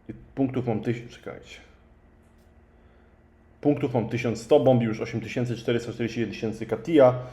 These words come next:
Zaraz otwieramy kolejne tematy. Bieżąco zróbcie sobie wszystkie zadania. To jest podstawa, ok? Follow Katizen on Twitter.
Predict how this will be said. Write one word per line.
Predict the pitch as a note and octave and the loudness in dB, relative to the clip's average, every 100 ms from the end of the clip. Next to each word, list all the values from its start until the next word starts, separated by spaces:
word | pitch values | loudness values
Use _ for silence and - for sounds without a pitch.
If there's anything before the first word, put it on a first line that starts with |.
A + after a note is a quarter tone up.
| - - - - | -18 -20 -20 0
Zaraz | C#3 C#3 | 0 0
otwieramy | C#3+ - C3+ C3 | -2 2 4 4
kolejne | B2 B2+ B2 | 2 4 4
tematy. | A#2+ C3 D3 E3+ G3 G3 - - - | 2 4 4 4 2 -2 -12 -20 -8
Bieżąco | - C#3+ C3 B2+ | 2 2 2 0
zróbcie | C3 B2+ B2+ | 0 0 -4
sobie | B2+ A#2+ | 0 -2
wszystkie | - D3 - C#3 B2+ - | 0 -2 0 -4 -4 -6
zadania. | A2 A2+ A2 A2 G#2+ - - - - _ _ - - - _ _ _ - | -2 2 2 2 0 -4 -20 -20 -20 _ _ -20 -20 -20 _ _ _ -6
To | - | 2
jest | A#2 A2+ | 2 2
podstawa, | A2 G2+ E2 | -2 -2 -4
ok? | D#2 - A2+ B2 B2 - | -8 -4 -2 0 -4 -6
Follow | F2+ F2 | -8 -8
Katizen | F2+ - F#2+ F#2 E2+ | -12 -14 -12 -12 -12
on | E2 | -12
Twitter. | F#2+ F#2+ - F2+ A2 | -14 -14 -10 -10 -10